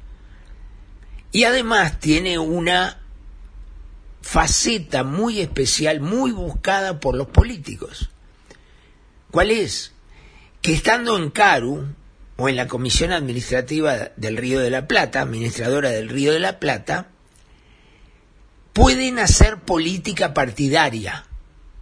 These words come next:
¿Me explico? Entonces, bingo, bingo, lo mejor que hay, un cargo bárbaro, gano el doble de lo que gana,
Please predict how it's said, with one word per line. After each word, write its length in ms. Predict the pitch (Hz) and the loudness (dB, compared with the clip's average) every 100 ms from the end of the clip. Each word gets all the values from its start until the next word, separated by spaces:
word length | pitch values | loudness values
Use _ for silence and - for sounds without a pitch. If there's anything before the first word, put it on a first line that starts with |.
| - - - _ | -20 -20 -20 _
¿Me 80 | 113 | -8
explico? 560 | 101 214 214 131 - - - - - - | 0 0 2 -4 -8 -16 -20 -20 -18 -2
Entonces, 560 | 202 180 285 247 294 180 | 0 2 2 4 4 6
bingo, 800 | 220 254 185 127 107 - - - - | 4 4 0 -4 -6 -10 -12 -20 -12
bingo, 580 | - 226 254 185 113 110 | 2 4 4 0 -4 -4
lo 120 | 110 | -2
mejor 380 | 160 151 226 196 | -2 0 0 0
que 160 | 170 202 | 0 2
hay, 420 | 233 190 147 - - - - | 2 -2 -8 -14 -20 -20 -8
un 160 | 196 214 | -4 0
cargo 360 | 220 214 196 165 | 2 2 2 4
bárbaro, 600 | 208 190 123 101 107 - - - - | 4 4 -2 -8 -10 -14 -20 -20 -4
gano 340 | 160 202 214 180 | 2 4 4 2
el 180 | 165 165 | 2 6
doble 480 | 240 220 147 131 | 6 6 2 0
de 120 | 123 120 | 0 -2
lo 140 | 117 | -2
que 140 | 143 | -2
gana, 600 | 135 165 160 127 107 - | 0 2 0 -2 -4 -12